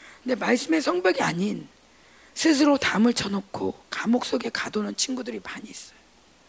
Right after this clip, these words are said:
청년 중에 어떤 언니가 그러더라고요.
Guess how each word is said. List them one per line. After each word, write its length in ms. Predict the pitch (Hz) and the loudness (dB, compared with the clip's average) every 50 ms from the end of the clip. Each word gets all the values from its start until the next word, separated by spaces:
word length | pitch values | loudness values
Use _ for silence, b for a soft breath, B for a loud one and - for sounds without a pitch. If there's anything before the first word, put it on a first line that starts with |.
| B B B B B B B B B B B B B | B B B B B B B B B B B B B
청년 380 | - - 294 320 330 339 330 302 | -2 2 4 6 6 6 4 4
중에 260 | 302 269 277 269 285 | 4 4 4 4 6
어떤 320 | 277 220 214 - - 247 226 | 4 4 2 2 2 2 2
언니가 300 | 202 208 214 220 220 196 | 2 2 2 2 0 0
그러더라고요. 480 | - - 175 - - - - - - | -2 -6 -10 -12 -12 -18 -20 -20 -20